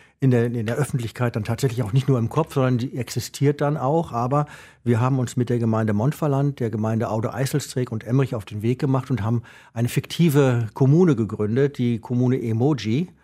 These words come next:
und sind da mit sozialen Projekten, mit kulturellen, äh, Projekten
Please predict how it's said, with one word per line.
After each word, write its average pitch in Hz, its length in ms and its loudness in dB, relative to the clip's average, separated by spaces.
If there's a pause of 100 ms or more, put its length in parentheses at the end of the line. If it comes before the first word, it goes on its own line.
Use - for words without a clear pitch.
(360)
und 117 140 -4
sind 120 180 0
da 120 220 2
mit 113 260 2
sozialen 131 480 0
Projekten, 120 480 -2
mit 123 140 -2
kulturellen, 131 800 -2
äh, 123 140 -6
Projekten 117 640 -2